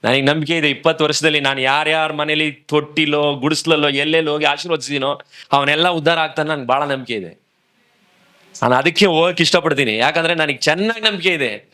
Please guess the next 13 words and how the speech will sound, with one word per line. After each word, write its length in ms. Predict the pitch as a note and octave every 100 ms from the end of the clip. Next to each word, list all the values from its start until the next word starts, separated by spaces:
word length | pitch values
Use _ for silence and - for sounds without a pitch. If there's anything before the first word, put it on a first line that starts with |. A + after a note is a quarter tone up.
| _ _
ನಾನ್ 240 | B2+ B2+ B2+
ಕಣ್ಣೀರಿಂದ 580 | - C#3+ D#3 F#3+ F#3+ F3+
ಪ್ರಾರ್ಥನೆ 480 | D#3+ D#3 E3+ F3
ಮಾಡಿ 380 | F3+ E3+ E3+ F3+
ದೇವರ 260 | D#3+ F3+ F3
ಸನ್ನಿಧಿಯಿಂದ 500 | D#3+ E3 F#3 F3 F3
ಹೋಗುವಾಗ, 560 | D#3+ F3 G#3 G3+ D#3+ C#3 B2+ - _ _ -
ಅವನ್ 260 | B2+ C#3 C3+
ಮನೆ, 260 | D3+ F#3+
ನನ್ನ 240 | F#3 E3 G3+
ಮನೆ 260 | G3 G3+
ಲೀಸಲ್ಲಿ 500 | F3 C#3+ G3 G3+ G3+
ಇರ್ಬೋದು, 500 | F#3 D#3+ B2+ A2+ _